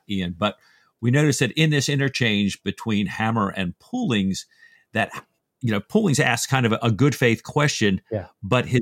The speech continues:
Speaker 1: wound is such that it almost makes him look like he's leering, and he's a bit nervous in his tone. So at first,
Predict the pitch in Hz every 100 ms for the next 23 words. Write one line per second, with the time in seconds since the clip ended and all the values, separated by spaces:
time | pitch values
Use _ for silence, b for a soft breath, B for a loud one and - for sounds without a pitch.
0 | - 101 147 220 220 135 98 - 117 113
1 | - 98 104 131 139 123 117 117 - 110
2 | 98 113 - 107 - 104 92 90 104 135
3 | 135 98 90 95 110 101 98 - - 165
4 | 156 113 110 131 135 107 - - 104 95
5 | 95 - - - 131 120 90 80 101 95
6 | 92 - - 202 208 156 -